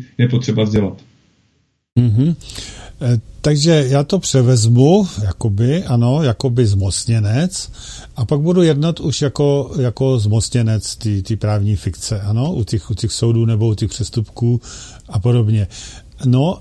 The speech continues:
Speaker 2: ale tam se taky budu muset nějak identifikovat. A,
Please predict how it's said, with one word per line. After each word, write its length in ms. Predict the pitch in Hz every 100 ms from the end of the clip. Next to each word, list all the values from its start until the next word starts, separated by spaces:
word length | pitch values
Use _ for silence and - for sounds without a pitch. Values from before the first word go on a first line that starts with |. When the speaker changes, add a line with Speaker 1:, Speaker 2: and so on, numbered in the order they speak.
| -
Speaker 2:
ale 300 | 151 165 175
tam 340 | - 151 180
se 160 | - 202
taky 280 | 185 -
budu 240 | 226 196 151
muset 380 | 127 - 117 -
nějak 300 | 120 110 -
identifikovat. 840 | 117 113 110 - 107 110 107 107 - - - - -
A, 280 | 123 120